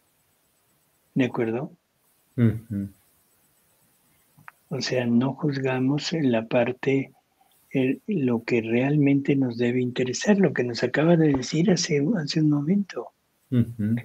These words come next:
Speaker 1: Que la caridad solo es perfecta cuando es hecha con el único fin de agradarlo a él. Si no, no hay nada. Y esa caridad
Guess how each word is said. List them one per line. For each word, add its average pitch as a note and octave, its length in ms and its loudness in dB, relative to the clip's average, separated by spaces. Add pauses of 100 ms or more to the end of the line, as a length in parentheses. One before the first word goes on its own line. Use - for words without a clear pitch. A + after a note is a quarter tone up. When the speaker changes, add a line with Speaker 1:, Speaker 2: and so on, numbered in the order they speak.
(340)
Speaker 1:
Que D3+ 140 4
la C3 160 2
caridad C3 460 4
solo D3+ 360 4
es D3+ 100 0
perfecta E3+ 760 0
cuando C3+ 280 -2
es - 240 0
hecha D3+ 360 0
con B2+ 240 -2
el B2 180 -4
único E3+ 480 4
fin D#3+ 320 -2
de D3+ 100 0
agradarlo C3+ 640 -2
a C#3 60 4
él. E3+ 220 -2 (2250)
Si B2+ 180 -2
no, C#3+ 320 -2 (640)
no B2+ 400 4
hay B2 140 0
nada. D3 280 2
Y A#2+ 260 2
esa D3 200 2
caridad D3 560 4